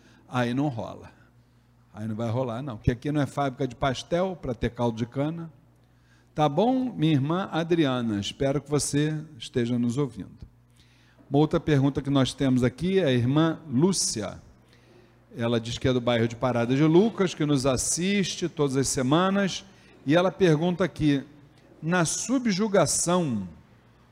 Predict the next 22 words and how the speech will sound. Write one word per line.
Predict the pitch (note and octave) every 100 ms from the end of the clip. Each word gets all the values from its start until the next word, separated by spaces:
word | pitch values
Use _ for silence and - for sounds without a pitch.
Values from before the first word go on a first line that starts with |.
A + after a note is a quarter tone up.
| _
o | - D3+
obsediado, | F3+ - - F#3+ D#3 C#3 C3+ B2+ G#2+ G2+ F#2+
caso | - D#3+ E3+ C#3
queira, | - D3 D#3 C#3+ A2+ F#2+ F#2 - _ _ _
poderá | D#3+ E3+ D3 D#3 E3+
se | -
curar | F#3 D#3 C3+ C#3+ D#3+
através | D3+ C#3 C#3+ B2 C3 C#3+
do | A#2+ C3+
evangelho? | C#3+ A#2+ B2+ G#2+ C3 E3+ D#3+ A2+ G2 F2+ E2+ - _ _ _ _ _ _ _ _ - _ _ _ _ -
Lúcia, | F3+ A#3 E3+ - A2 G#2
minha | C#3 B2
irmã, | A2+ A#2+ A2+ G2 F2+ F#2+ F#2+ -
nosso | C#3 C3 -
saravá | C#3 B2 A#2
fraterno, | B2 B2 A2+ - C3+ C#3
espero | - - C3
que | B2+
você | B2 A#2+ B2+
esteja | A#2+ - B2 A#2 A2 A#2+ -
nos | A2+ C3 A2+
ouvindo. | A2+ G2+ C3+ F3 E3+